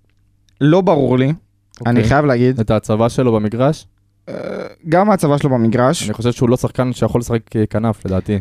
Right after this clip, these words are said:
Speaker 1: אני חושב שהתכנון המקורי היה ארבע ארבע שתיים.
Speaker 2: מה, ורוקאביצה, כאילו?
Speaker 1: רוקאביצה ואספריה חלוצים, ואני חושב שהפציעה של רוקאביצה קצת שינתה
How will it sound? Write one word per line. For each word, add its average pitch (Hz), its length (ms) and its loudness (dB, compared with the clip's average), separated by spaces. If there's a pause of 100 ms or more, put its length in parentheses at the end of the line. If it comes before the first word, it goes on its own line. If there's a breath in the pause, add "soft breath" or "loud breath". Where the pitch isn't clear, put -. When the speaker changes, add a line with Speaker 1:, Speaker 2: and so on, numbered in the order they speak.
Speaker 1:
אני 170 220 2
חושב 196 340 2
שהתכנון 165 400 0
המקורי 143 400 2
היה 139 220 4
ארבע 135 260 4
ארבע 117 160 2
שתיים. 139 400 0 (220)
Speaker 2:
מה, 117 240 0
ורוקאביצה, 117 680 0
כאילו? 143 220 2
Speaker 1:
רוקאביצה 165 460 2
ואספריה 131 500 2
חלוצים, 139 640 0 (580)
ואני 135 180 0
חושב 160 180 2 (540)
שהפציעה 131 420 0
של 160 120 0
רוקאביצה 139 340 0
קצת 147 240 -4
שינתה 135 680 0